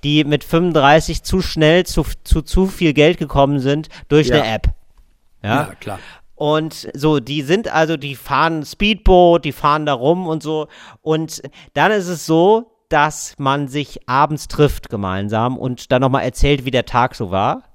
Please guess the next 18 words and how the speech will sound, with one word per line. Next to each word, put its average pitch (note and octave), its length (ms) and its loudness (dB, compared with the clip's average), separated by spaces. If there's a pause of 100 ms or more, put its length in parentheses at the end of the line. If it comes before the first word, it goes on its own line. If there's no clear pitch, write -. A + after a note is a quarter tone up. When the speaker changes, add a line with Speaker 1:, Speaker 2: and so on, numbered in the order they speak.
(220)
Speaker 2:
Mhm. C3 300 -6 (180)
Speaker 1:
Ja, A#2+ 200 2
und C#3+ 380 -4
dann D#3+ 180 2
erzählt E3+ 420 -2
eben D#3+ 240 -2
der C3 180 0
eine, F3+ 480 2 (240)
wie D3+ 420 -6
er F3 460 2 (140)
einen C#3+ 580 -2
Hai F#3 260 6
gerammt G#2+ 680 -4
hat G#2 380 -4
mit D#3 200 2
seinem B2+ 320 0
Speedboot. - 840 -6 (240)
Speaker 2:
Mhm. C3 380 -4